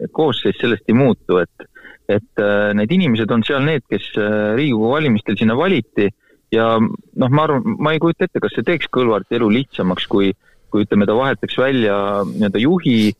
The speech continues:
kes siis püüaks nendele fraktsiooni liikmetele siis, noh, ma ei tea, peale suruda mingisugust teistsugust poliitika, teistsuguse poliitika tegemist, kui seda teeks, äh, Tanel Kiik, et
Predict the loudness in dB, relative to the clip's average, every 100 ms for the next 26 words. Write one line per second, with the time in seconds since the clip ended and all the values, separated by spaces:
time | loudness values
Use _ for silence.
0 | _ _ _ -4 -2 -2 -4 -2 0 0
1 | 0 0 0 -2 -4 -4 -2 0 0 -2
2 | -2 -4 -2 0 0 0 2 2 2 0
3 | 0 -4 _ _ _ _ -2 0 0 0
4 | 0 2 2 2 4 2 0 -4 -4 -4
5 | -2 -2 -4 -2 0 0 -2 -2 0 0
6 | 0 -2 _ -4 -4 0 0 0 0 0
7 | -2 -2 2 2 0 -2 -2 0 0 -2
8 | -4 -18 _ _ _ -2 0 2 2 2
9 | 2 2 0 0 -8 -6